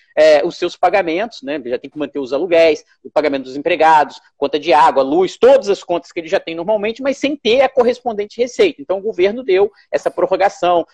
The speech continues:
é, minimizou, diminuiu alguns tributos. Seria um grupo de, de segunda ordem, né? Então,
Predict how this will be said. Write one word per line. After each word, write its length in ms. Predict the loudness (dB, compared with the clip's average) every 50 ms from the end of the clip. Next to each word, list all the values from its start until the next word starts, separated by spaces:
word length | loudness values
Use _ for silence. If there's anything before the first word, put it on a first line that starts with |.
| _ _
é, 220 | 2 2 2 2
minimizou, 680 | -2 -6 -8 -8 -6 -6 -6 -8 -6 -2 0 2 2 2
diminuiu 580 | 0 -4 -10 -10 -8 -6 -6 -4 0 2 4
alguns 280 | 2 2 0 -4 -10 -10
tributos. 420 | -12 -14 -10 -6 -6 -6 -6 -6
Seria 200 | -8 -6 -6 -6
um 40 | -6
grupo 300 | -4 -4 -4 -4 -4 -10
de, 240 | -10 -8 -6 -6 -6
de 100 | -10 -12
segunda 380 | -10 -10 -6 -6 -4 0 2 2
ordem, 420 | 4 4 2 2 -2 -6 -12 -12
né? 80 | -12 -12
Então, 320 | -8 -2 -2 -2 -2 -2